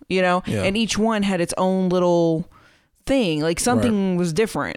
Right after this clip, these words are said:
Speaker 2: Right.
Speaker 1: Um, I liked the buddies. I liked the mini games. I liked, um, it, it was funny to me how, like,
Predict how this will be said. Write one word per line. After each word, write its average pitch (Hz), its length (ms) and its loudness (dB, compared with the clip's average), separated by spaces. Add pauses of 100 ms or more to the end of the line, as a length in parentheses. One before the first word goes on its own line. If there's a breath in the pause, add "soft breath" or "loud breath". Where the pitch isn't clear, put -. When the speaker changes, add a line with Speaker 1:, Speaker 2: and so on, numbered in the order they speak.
(140)
Speaker 2:
Right. 98 120 0
Speaker 1:
Um, 165 440 0
I 170 60 2
liked 170 260 0
the 175 60 -4
buddies. 190 760 -4 (460 loud breath)
I 170 240 2
liked 156 320 -2
the 143 80 -6
mini 196 260 0
games. 196 800 -2
I 165 120 0
liked, 165 600 -2
um, 160 560 -2 (1300 soft breath)
it, - 180 -6
it 190 60 0
was 196 180 0
funny 208 260 -2
to 196 80 -2
me 196 140 0
how, 196 180 0
like, 170 320 -2